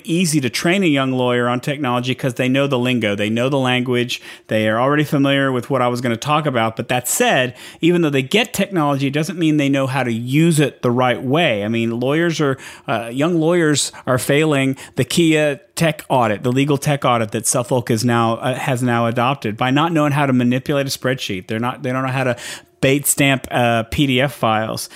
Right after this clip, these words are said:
I think that if you teach 'em, they'll get it. They understand how to use technology. But for me, it's a false assumption on the part of the young lawyer. So I think, frankly, I think the better <laughs> question is,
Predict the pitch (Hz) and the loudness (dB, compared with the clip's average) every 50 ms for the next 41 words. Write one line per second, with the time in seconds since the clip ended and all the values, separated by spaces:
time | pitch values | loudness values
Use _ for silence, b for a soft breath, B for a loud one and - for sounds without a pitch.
0 | B B - 127 127 131 - 165 147 139 143 127 120 - 117 110 - 202 254 226 | B B -4 -2 -2 0 0 0 0 0 0 -2 -2 -2 -4 -2 0 0 0 2
1 | - 139 139 156 147 139 139 120 113 - - 170 196 190 143 143 - - 156 131 | 2 0 0 -2 -2 -2 0 0 0 2 2 2 2 2 2 0 -2 -4 -2 -2
2 | 123 123 123 123 113 - - 147 139 135 123 131 120 117 113 120 160 180 - - | 0 0 0 0 -2 0 0 0 0 2 0 0 0 2 2 2 0 0 0 -2
3 | 170 151 151 139 117 113 113 113 110 110 120 123 120 B B B B - - 160 | -2 -2 -2 0 0 0 0 0 -2 -2 -2 -4 -4 B B B B -4 -4 -4
4 | 160 - - 180 180 202 233 262 220 - - 151 - - 147 139 135 - 135 113 | -4 -4 -2 0 2 2 2 2 2 2 0 0 0 0 0 2 2 0 0 0
5 | - 139 131 123 - - 120 117 113 110 - 135 123 113 113 110 110 110 110 110 | 0 0 0 0 -2 -2 0 0 -2 -2 -2 0 0 0 0 0 -2 -2 0 -2
6 | 107 107 110 113 120 - - - 127 - 147 135 127 - 208 180 - - B B | -2 -2 -4 -4 -6 -6 -8 -8 -6 -2 -2 0 0 0 0 -2 -2 -8 B B
7 | B B B B B - 170 202 233 196 151 131 127 123 123 - 131 120 - 117 | B B B B B -2 0 0 2 2 2 2 2 2 2 0 -2 -2 -2 -2
8 | 113 127 156 190 165 - - 123 117 127 - - 160 151 117 110 117 110 - | 0 0 2 0 0 0 0 0 2 2 0 2 2 2 2 2 0 -2 -4